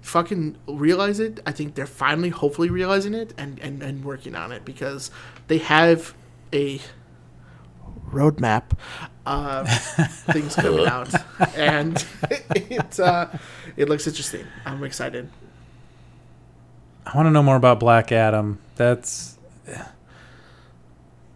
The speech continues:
Speaker 2: admittedly,
Speaker 1: I
Speaker 2: I just know so little about D C that, like, all of this is fascinating to me. I just wanna know more about it.
Speaker 1: It's supposed to be out today that we know of, at least.
Speaker 2: Mm-hmm.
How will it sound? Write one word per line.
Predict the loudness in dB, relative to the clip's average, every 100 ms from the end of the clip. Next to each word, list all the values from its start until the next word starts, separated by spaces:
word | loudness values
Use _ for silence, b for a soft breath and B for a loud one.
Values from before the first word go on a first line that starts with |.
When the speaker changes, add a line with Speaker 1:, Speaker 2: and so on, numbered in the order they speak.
| 4
Speaker 2:
admittedly, | 8 10 10 10 8
Speaker 1:
I |
Speaker 2:
I |
just | 6 6
know | 6
so | 6 6 6
little | 6 6 6
about | 6 6
D | 2 0
C | 2 4
that, | 4
like, | 2 0 6
all | 8 8
of | 6
this | 0 -2
is | -4
fascinating | -2 -2 -4 -6 -6 -8
to | -8
me. | -8
I | -6
just | -6 -4
wanna | -2
know | 0 0
more | 0 -2 -4
about | -4 -8 -10
it. | -14 -18 -20 -20 b b b b
Speaker 1:
It's | b
supposed | -16 -8
to |
be | -4
out | -4 -4
today | -4 -2
that | -4
we | -6
know | -6 -6
of, | -6 -6 -10
at | -10
least. | -8 -6
Speaker 2:
Mm-hmm. | -4 -2 -2